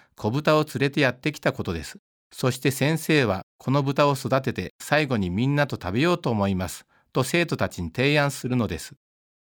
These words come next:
生徒はピーちゃんと名付け、校庭の一角に小屋を作り、餌をやりながら掃除、糞尿の始末まで慣れない手つきでお世話をします。他の生徒、教師、親からは、「臭い、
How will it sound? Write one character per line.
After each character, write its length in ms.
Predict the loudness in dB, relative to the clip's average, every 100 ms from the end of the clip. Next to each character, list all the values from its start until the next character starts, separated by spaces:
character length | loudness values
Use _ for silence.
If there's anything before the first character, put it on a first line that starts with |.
| _
生 280 | -6 2 2
徒 140 | 2 0
は 160 | 0 -4 _ -2
ピ 140 | 0
ー 60 | 2
ち 100 | 0
ゃ 40 |
ん 60 | 0
と 100 | 0
名 140 | -2
付 260 | -2 -6 -6
け、 80 | -8 _ _ _
校 220 | 0 2
庭 140 | 2 4
の 100 | 2
一 160 | 2
角 240 | 0 0 0
に 140 | 0
小 160 | 0 2
屋 140 | 2
を 100 | 2
作 200 | -2 -4
り、 160 | -4 -8 _ _
餌 300 | -6 2 2
を 60 | 4
や 140 | 2
り 120 | 2
な 120 | 0 2
が 100 | 2
ら 160 | 2 -2 _
掃 280 | -8 0 0
除、 260 | 0 -4 -4
糞 340 | -6 -2 2 2
尿 220 | 2 2
の 100 | 0
始 200 | 0 0 0
末 140 | 0
ま 100 | -4
で 180 | -4 -10 _ _ _
慣 120 | 0
れ 100 | 2
な 160 | 4 4
い 80 | 2
手 140 | 0
つ 120 | -4
き 120 | -6 -4
で 160 | -4
お 80 | -6
世 180 | 0 4
話 80 | 4
を 60 | 2
し 140 | -2
ま 140 | -6 -6
す。 140 | -12 _ _ _ _ _
他 220 | 0 2
の 140 | 2 2
生 240 | 2 2
徒、 260 | 2 -4 -6 _
教 280 | 0 4 4
師、 280 | 0 -6 -6 -2
親 180 | 0
か 160 | 2 2
ら 100 | 2
は、 160 | -2 -8 _
「臭 320 | -12 0 0
い、 140 | 0